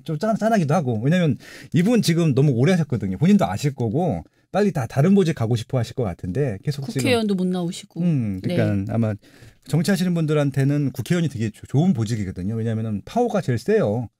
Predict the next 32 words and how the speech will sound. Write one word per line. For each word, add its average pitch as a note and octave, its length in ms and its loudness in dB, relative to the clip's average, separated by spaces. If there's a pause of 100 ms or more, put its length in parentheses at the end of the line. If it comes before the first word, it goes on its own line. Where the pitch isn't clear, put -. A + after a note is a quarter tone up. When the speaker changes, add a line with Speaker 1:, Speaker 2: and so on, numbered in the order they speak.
(180)
Speaker 1:
왜냐면 A#2 380 0
감사를 E3+ 420 4
할 D3 100 4
수 - 120 -2
있는 G#2+ 160 0
보직이기 F#2 340 -6
때문에 E2+ 200 -6
그렇습니다. F2+ 340 -8
행정기관들을. A#2 1160 0 (460)
아무튼 A#2+ 280 -4
뭐 A2 100 -2
그게 C#3 120 2
중요한 B2 280 4
건 C3 120 2
아니라. G#2+ 280 2 (420)
그래서 - 160 0
오늘은 D#3 440 6
좀 D3 80 0
특별하게 F#3 640 2 (400)
뭐 G#2+ 260 -4
이런 D3+ 180 0
시간을 D#3 280 -2
갖고자 A#2+ 500 -6
해요. B2 440 -2
그러니까 A#2 140 -4
제가 A#2+ 280 -2
이제 G#2 240 -2 (180)
어떻게 B2 180 -2
보면 A#2 260 0
이제 G2 100 -2
답변을 E3+ 500 0
좀 G#2 320 2